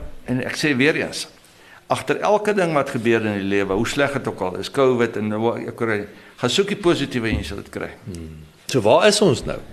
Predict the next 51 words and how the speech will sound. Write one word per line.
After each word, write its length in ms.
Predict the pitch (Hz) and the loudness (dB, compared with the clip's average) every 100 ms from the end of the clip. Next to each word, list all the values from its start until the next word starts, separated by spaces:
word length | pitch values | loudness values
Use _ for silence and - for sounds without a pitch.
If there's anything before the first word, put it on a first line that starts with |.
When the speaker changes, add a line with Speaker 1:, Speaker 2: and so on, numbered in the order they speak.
| - | -14
Speaker 2:
Weet 160 | - 110 | 0 2
Speaker 1:
Met 80 | 135 | 4
die 100 | 104 | 4
Speaker 2:
in 40 | 175 | 4
te- 60 | |
Speaker 1:
opleiding, 300 | - 139 80 - | 4 2 0 -2
met 120 | 143 | 2
die 80 | 143 | 2
Speaker 2:
Hmm. 140 | 95 | 2
Speaker 1:
op-, 100 | 76 | -2
nee, 160 | 226 240 | 0 2
ons 180 | 220 - | 2 2
gaan, 200 | 220 202 | 0 0
ons 200 | 196 - | 0 0
het, 160 | 185 | -2
ons 180 | - 160 | -2 -4
het 120 | 160 | -4
vyftig 400 | - 170 165 151 117 | 0 0 0 -4 0
boere. 400 | 123 151 220 - - - - - - _ | 2 2 0 -4 -14 -20 -20 -20 -20 _
Speaker 2:
Hoe 140 | 120 | 2
lyk 420 | 127 123 123 - - | 4 4 2 -4 0
daai 240 | 101 110 | 2 2
program? 500 | 107 - - 113 85 | -2 -6 -4 0 0
Wat 160 | 85 90 | 0 0
doen 140 | 104 110 | 0 0
oom? 200 | 101 90 - - - | 0 -2 -6 -12 -8
Gee 120 | - | -2
ons 80 | 110 | 0
Speaker 1:
Okay, 60 | 120 | 2
Speaker 2:
net 60 | |
Speaker 1:
wat 100 | 120 | 2
Speaker 2:
so 60 | 165 | 4
'n 20 | |
Speaker 1:
ons 60 | 170 | 2
Speaker 2:
bietjie 140 | 107 127 | 4 4
Speaker 1:
doen, 40 | |
Speaker 2:
meer 220 | 110 107 107 | 4 4 4
Speaker 1:
wat 180 | 127 147 | 2 2
ons 120 | 156 | 2
doen 140 | 110 | 2
Speaker 2:
inligting. 240 | 139 139 120 | 2 0 -2
Speaker 1:
is 180 | 123 - | -4 -2
ons 260 | 127 120 | -4 -2
identifiseer 640 | 117 123 120 113 - 139 131 | 0 0 -2 -6 -2 2 2
hulle, 280 | 123 127 113 | 2 2 0
hulle, 180 | 113 113 - | -2 -4 -2
hulle 140 | 117 | -2
gaan 220 | 113 139 | 0 0
hierso 260 | 123 117 131 | 2 0 0
deur 180 | 113 113 | 0 2
'n 380 | 110 104 101 101 | 2 2 2 -2